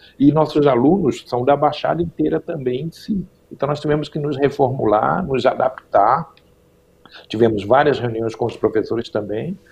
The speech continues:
O processo não parou. A universidade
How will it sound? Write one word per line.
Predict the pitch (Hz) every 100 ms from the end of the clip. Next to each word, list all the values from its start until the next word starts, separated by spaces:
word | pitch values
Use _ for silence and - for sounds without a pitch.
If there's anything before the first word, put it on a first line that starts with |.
| - - -
O | 151
processo | 123 131 117 147 127 - 127
não | 147
parou. | 170 143 120 107 120 165 - _ _
A | -
universidade | 107 113 113 117 117 110 117 113 110 104